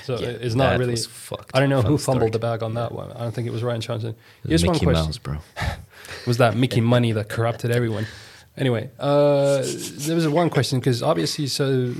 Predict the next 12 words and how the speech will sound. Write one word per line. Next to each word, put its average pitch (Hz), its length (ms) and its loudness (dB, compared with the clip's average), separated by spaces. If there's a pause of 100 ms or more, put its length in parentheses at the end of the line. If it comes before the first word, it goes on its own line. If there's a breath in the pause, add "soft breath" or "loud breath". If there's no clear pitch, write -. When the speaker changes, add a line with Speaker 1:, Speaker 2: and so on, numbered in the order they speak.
Speaker 1:
story, 156 420 2
theme, 147 260 -2
whatever, 135 400 -2
just 120 200 -6
watch 139 260 -4
this 147 140 -6
film, 131 220 -4
you're 117 120 -6
gonna 110 160 -4 (100)
love 131 80 -2
it, - 140 -2
whatnot. 120 380 -4